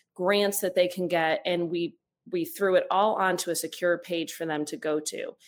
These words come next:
So that was, like, our communication channel for them. So number one,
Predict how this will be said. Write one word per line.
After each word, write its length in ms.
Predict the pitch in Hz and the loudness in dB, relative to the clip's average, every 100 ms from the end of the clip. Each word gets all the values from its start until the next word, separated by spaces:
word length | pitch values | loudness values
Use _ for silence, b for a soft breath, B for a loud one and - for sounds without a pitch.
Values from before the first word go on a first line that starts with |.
| b | b
So 140 | - 180 | -6 0
that 180 | 190 | 2
was, 220 | - 175 175 | 4 2 4
like, 240 | 156 - | 2 0
our 240 | 175 180 196 | 0 2 2
communication 840 | 190 190 180 175 - 160 156 156 | 0 -4 -2 -2 -4 -6 -6 -8
channel 520 | 156 165 156 151 147 _ b b | -8 -6 -6 -6 -8 _ b b
for 160 | - 165 | -2 0
them. 320 | 151 143 87 | 0 -4 -4
So 160 | - 170 | -4 0
number 320 | 185 208 214 | 2 4 2
one, 440 | 185 170 165 165 | 4 4 2 -2